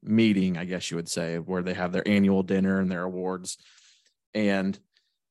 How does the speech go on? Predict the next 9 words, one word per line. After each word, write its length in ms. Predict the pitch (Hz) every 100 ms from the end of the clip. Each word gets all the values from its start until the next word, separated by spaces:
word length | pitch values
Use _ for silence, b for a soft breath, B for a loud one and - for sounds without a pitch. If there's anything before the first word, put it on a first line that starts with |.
| _ _ _
watching 580 | - 104 117 139 156 135
the, 260 | 110 104 98
the 180 | 110 110 -
agents 440 | 120 110 120 107
who 120 | 110
are 60 | 95
accepting 560 | - - 104 104 101
the 120 | 95 95
awards, 640 | 90 92 82 78 90